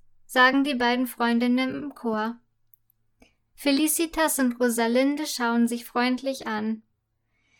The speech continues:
Sie sind sich offenbar einig, dass sie nicht böse sein brauchen.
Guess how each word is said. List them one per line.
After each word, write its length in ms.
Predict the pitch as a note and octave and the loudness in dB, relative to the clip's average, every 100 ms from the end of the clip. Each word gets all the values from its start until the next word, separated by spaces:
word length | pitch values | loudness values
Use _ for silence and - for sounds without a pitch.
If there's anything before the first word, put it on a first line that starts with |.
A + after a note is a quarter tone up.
| _ | _
Sie 140 | - C4 | -2 0
sind 280 | C#4+ C#4+ | 2 0
sich 200 | D4 C#4 | -2 -2
offenbar 480 | - B3+ C#4 C4+ C4 | -2 0 0 2 2
einig, 520 | A#3+ A#3+ B3+ D4 - - - - | 2 2 0 -2 -6 -18 -20 -4
dass 220 | C4 B3 | -2 2
sie 100 | C4 | 2
nicht 320 | C4 C#4+ - | 2 -2 -2
böse 320 | C#4+ C4+ A#3+ | 2 2 2
sein 320 | A3 A3 A3+ | 0 0 0
brauchen. 680 | A3 G#3+ A3 A3 A#3+ A#3+ | -2 -2 -4 -4 -4 -4